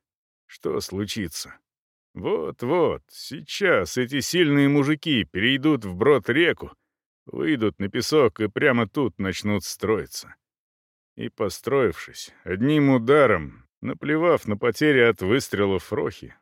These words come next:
сомнут роту Рене, разгонят её, растопчут и быстро пойдут наверх. Ударят в спину Брюнхвальду и, разогнав и перерезав его людей, уже почти в темноте направятся по дороге к обозу.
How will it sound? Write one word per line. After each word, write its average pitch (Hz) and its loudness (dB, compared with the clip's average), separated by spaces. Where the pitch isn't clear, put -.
сомнут 160 -4
роту 127 2
Рене, 87 0
разгонят 123 0
её, 62 -20
растопчут - -6
и 95 -4
быстро 120 -4
пойдут 113 0
наверх. 107 -2
Ударят 123 2
в - -20
спину 139 2
Брюнхвальду 101 -2
и, 170 -6
разогнав 151 0
и 101 0
перерезав 113 0
его 123 2
людей, 120 2
уже 107 -2
почти 139 -2
в 127 -4
темноте 131 0
направятся 147 -2
по 131 -4
дороге 98 2
к - -8
обозу. 71 -8